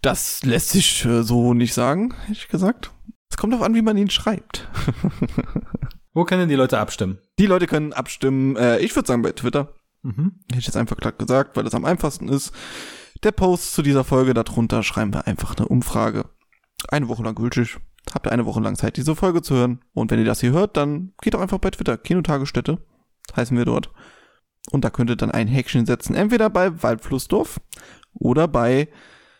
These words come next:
Speaker 1: Captured Beauty?
Speaker 2: Captured Beauty, genau.
Speaker 1: Captured Beauty.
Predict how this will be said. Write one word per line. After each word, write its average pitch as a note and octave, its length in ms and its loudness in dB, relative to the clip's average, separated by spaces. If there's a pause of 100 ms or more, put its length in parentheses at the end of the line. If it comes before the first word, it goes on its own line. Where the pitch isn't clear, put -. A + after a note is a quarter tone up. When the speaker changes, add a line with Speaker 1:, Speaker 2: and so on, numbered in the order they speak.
(260)
Speaker 1:
Captured - 480 -2
Beauty? F4 380 0 (320)
Speaker 2:
Captured D3+ 380 0
Beauty, G2+ 300 -2
genau. A2 180 -2
Speaker 1:
Captured - 340 -4
Beauty. - 340 -10